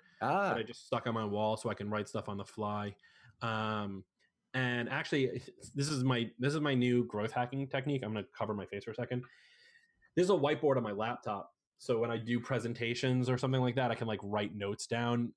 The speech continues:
Speaker 2: and, like, show them in front of people and stuff like that. Um, and I used to, I do that. I also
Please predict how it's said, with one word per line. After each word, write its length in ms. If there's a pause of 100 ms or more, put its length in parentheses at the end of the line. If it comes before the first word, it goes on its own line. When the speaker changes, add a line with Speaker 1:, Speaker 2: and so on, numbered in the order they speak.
Speaker 2:
and, 220
like, 160
show 360
them 360
in 60
front 220
of 100
people 320
and 80
stuff 180
like 160
that. 220 (480)
Um, 600 (840)
and 300
I 80
used 180
to, 180
I 120
do 100
that. 240
I 80
also 220